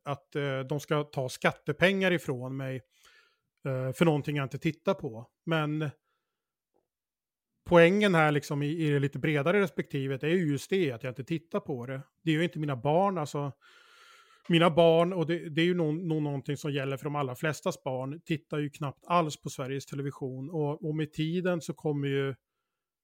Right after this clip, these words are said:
så kommer ju, eh, public service-lyssnare och tittare helt enkelt att dö ut. Fram till dess så kommer vi absolut, eh,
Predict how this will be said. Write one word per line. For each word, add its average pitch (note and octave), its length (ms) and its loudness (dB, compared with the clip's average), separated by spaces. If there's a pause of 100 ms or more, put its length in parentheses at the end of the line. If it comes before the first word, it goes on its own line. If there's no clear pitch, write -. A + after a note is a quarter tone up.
(920)
så - 120 -6
kommer D#3+ 240 2
ju, D3 360 -4
eh, C#3+ 680 -2
public D3+ 260 0
service-lyssnare D#3 1080 0
och D3 160 0
tittare D3 540 -2
helt C#3 360 -2
enkelt C3+ 340 -6
att C3+ 180 -6
dö D#3 120 2
ut. D3+ 500 -2 (520)
Fram F#3+ 280 4
till F3 160 0
dess F3 280 2
så F#3 100 0
kommer D3+ 260 -2
vi C#3 100 -2
absolut, E3 960 0
eh, C#3+ 380 -2